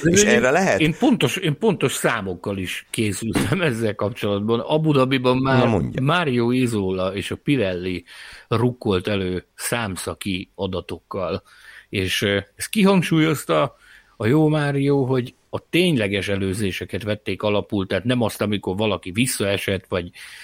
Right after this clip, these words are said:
Speaker 1: ö, műszaki hiba miatt elmentek mellette, vagy akármi, hanem a, a tényleges, ö, valós előzési, ö,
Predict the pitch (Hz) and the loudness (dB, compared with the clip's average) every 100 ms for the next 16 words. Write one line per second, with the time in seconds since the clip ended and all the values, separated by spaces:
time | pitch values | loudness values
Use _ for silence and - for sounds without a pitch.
0 | - - 104 98 107 117 123 - 101 98 | -20 -8 -4 -4 -2 0 0 0 -6 -2
1 | 107 107 101 104 98 110 101 104 98 95 | 0 2 2 2 2 0 0 0 0 -4
2 | 92 101 95 92 98 92 92 117 139 156 | -2 0 0 -2 -2 0 0 0 -2 0
3 | 185 180 160 147 127 127 120 - 170 147 | 2 2 2 0 0 -2 -4 -2 2 4
4 | 110 104 107 101 - - - 101 101 - | 4 4 2 2 -2 -10 -4 0 0 -4
5 | _ _ 131 120 - 120 123 131 104 101 | _ _ -20 -20 -20 -8 0 4 4 4
6 | - - _ 107 104 98 98 98 90 - | 0 -6 _ -4 -2 -2 -2 -2 -4 -2
7 | 98 95 - - - - - 107 101 98 | -2 -2 -6 -20 -20 -16 -4 -2 0 0